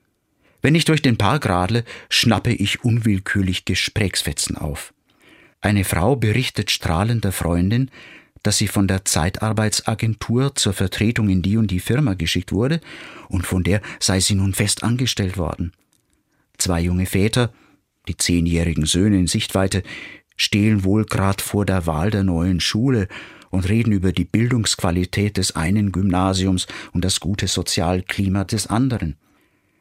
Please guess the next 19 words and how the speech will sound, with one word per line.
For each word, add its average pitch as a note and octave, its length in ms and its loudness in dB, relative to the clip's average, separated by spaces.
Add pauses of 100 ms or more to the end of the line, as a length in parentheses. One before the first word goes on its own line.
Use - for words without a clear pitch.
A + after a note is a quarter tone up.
(260)
Drei E2+ 240 0
ältere F2+ 400 0
Frauen F2+ 400 0
sind F2 200 0
ins E2+ 220 -2
Gespräch F2 460 -4
vertieft. - 580 -6 (560)
„Am A2 160 4
Mittwoch C#3 420 2 (440)
war A2+ 200 4
ich A#2 120 0
ja A#2 180 4
zum A2 260 4
Röntgen A2 420 4
im G#2 120 4
Südklinikum“, G2+ 800 0
seufzte F#2+ 540 0
die F2+ 200 0
eine. F2+ 320 0